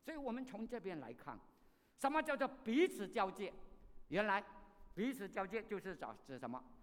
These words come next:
指信徒间的团契啊，信徒间有团契。而这个团契，彼此交接，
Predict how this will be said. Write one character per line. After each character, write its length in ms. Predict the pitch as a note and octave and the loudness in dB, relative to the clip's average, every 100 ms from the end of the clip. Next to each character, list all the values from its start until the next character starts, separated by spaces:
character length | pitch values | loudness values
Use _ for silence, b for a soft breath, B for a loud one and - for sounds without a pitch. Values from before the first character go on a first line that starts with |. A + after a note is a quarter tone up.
| B B - | B B -18
指 200 | - B2+ | -10 -10
信 440 | B2 - C4 F3+ C#3 | -10 -8 -6 -4 -4
徒 340 | B2 B2 C#3+ | -4 -4 -4
间 240 | - C#3 | -6 -6
的 80 | C#3 | -6
团 720 | - - - D#2+ C#2 E2 A2+ C3 | -10 -16 -16 -14 -14 -12 -12 -14
契 240 | - B2+ - | -16 -16 -18
啊， 60 | - _ _ b b b - | -20 _ _ b b b -10
信 260 | - D#4 | -4 -2
徒 160 | F#3+ E3 | -2 -4
间 180 | D3+ D#3 | -4 -4
有 80 | A2+ | -6
团 280 | - F#2+ A#2+ | -10 -12 -10
契。 220 | - C3 - B B _ | -10 -14 -16 B B _
而 100 | C#4 | 2
这 120 | D4 | 4
个 100 | F4 | 0
团 400 | - F3+ G3+ D4 | 0 0 0 2
契， 240 | C#4 D#4+ - - - - - - | 0 -2 -4 -14 -18 -20 -20 -4
彼 180 | A#3+ C#4+ | -2 -2
此 160 | A#3 | -4
交 240 | A#3 B3 A#3+ | 0 0 0
接， 240 | C#4 C4 | -4 -6